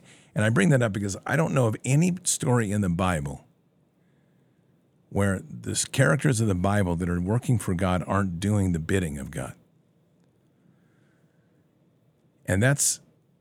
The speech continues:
the problem with the current world that we're in so much, is that we're getting detached so much from the actual doing.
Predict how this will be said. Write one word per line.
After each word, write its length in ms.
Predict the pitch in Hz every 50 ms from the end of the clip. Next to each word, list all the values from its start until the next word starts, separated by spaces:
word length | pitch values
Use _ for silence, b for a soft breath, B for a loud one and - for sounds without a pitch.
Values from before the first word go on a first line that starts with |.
| _ - - - _ _ _ _ -
the 160 | - 113 101
problem 540 | 98 - - - 127 123 143 156 147 123 113
with 80 | 107
the 80 | 98 107
current 300 | - - 120 98 87 101
world 200 | 95 98 107 110
that 80 | 113 101
we're 200 | 87 82 82 80
in 120 | - -
so 180 | - - - 92
much, 320 | 92 101 101 87 - -
is 220 | - - 98 90
that 80 | 95 95
we're 160 | 92 95 98
getting 300 | 95 95 101 98 98 90
detached 800 | 87 90 - - - - - 110 101 - - - - - - - - - _ _ _ _ _ _ _
so 260 | - - - 117 104
much 280 | 101 101 92 87 -
from 380 | - - 98 95 90 85 80 120
the 180 | 110 110 101 - - -
actual 400 | - 104 101 - - - 110 90
doing. 640 | 87 90 98 98 104 117 127 113 87 82 85 -